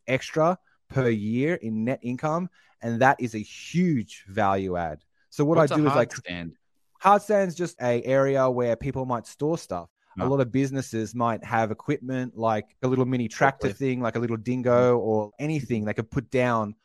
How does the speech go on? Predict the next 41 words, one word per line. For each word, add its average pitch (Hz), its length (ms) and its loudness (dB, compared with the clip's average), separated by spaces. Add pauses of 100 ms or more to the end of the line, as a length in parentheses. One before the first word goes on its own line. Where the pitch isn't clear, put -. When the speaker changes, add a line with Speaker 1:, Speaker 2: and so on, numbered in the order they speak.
(200)
Speaker 1:
because 117 320 -2
they 120 100 2
don't 131 320 2
want 120 280 -2 (100)
to 113 300 -2
take 123 240 -4
that 107 100 -2
home 147 260 0
with 120 140 -2
them, 101 200 -4 (380)
but 113 80 -6
they 110 80 2
might 123 220 2
be 120 80 -2
working 113 560 2
in 160 140 -2
a 165 40 -4
residential 127 540 -2
area 120 580 2 (180)
Speaker 2:
Makes 90 180 -8
Speaker 1:
that 117 260 6
Speaker 2:
sense. 117 80 -18
Speaker 1:
they 117 200 2
need 120 300 -2
to - 120 -18
service. 131 520 0
So 123 220 2
they'll 117 160 4
put 151 200 2
it 180 140 0
into 113 800 -2
sor-, 131 400 0
storage, 143 680 2 (400)
or 131 200 2
they 123 120 0
might 120 240 0
have 120 160 -2
a 104 40 -4
gated 120 440 -4
hard 120 280 0
stand 117 540 -4